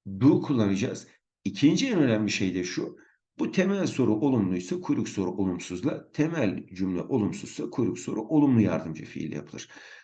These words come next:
Burada cümle olumlu. E, ben ne yapacağım? You ile do kullanıyordu. Olumsuz yardımcı fiille soru yapacağım. Don't you diyeceğim. "Parka gitmek istiyorsun, değil mi?" "I am too early."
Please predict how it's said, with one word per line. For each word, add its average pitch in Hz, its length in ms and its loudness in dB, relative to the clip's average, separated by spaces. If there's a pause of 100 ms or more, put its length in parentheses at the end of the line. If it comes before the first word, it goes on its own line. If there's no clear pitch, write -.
(160)
Burada - 240 -2
cümle 202 260 2
olumlu. 156 760 2 (280)
E, 147 160 0
ben 180 220 -2
ne 165 40 -2
yapacağım? 110 500 0
You 160 160 2
ile 113 320 2
do 143 120 4
kullanıyordu. 98 920 -2
Olumsuz 156 680 4
yardımcı 95 440 0
fiille 90 340 -2
soru 92 280 -4
yapacağım. 85 500 -4 (400)
Don't 120 320 0
you 90 220 0
diyeceğim. - 320 -8 (320)
"Parka 117 320 0
gitmek 85 300 -6
istiyorsun, 101 680 -4 (140)
değil 87 380 0
mi?" - 220 -16 (1120)
"I 127 40 4
am 220 200 2
too 220 280 0
early." 127 400 4